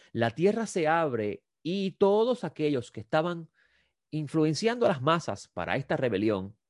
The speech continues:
con el único propósito de el líder principal lograr lo que él deseaba, que era la posición de Aarón. La tierra se abre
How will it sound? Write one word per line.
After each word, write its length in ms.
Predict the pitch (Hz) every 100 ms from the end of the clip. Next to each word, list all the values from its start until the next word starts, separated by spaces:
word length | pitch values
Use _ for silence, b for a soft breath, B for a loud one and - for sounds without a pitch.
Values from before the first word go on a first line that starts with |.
| -
con 180 | 131 135
el 40 |
único 280 | 220 226 190
propósito 560 | 131 98 165 165 127
de 320 | 104 95 92 _
el 240 | 98 92
líder 280 | 92 165 165
principal 520 | 135 117 120 131 131
lograr 320 | 120 104 113 156
lo 140 | 135
que 80 | 104
él 100 | 104
deseaba, 540 | 113 - 92 98 90
que 220 | - 80
era 320 | 107 95 - _ _ _ -
la 120 | 95
posición 420 | 80 85 85 101
de 60 | 85
Aarón. 320 | 90 80 95 _ _ _ _ _ _ _ _ _ _ -
La 120 | 113
tierra 260 | 160 190 202
se 160 | 156
abre 380 | 143 123 85 -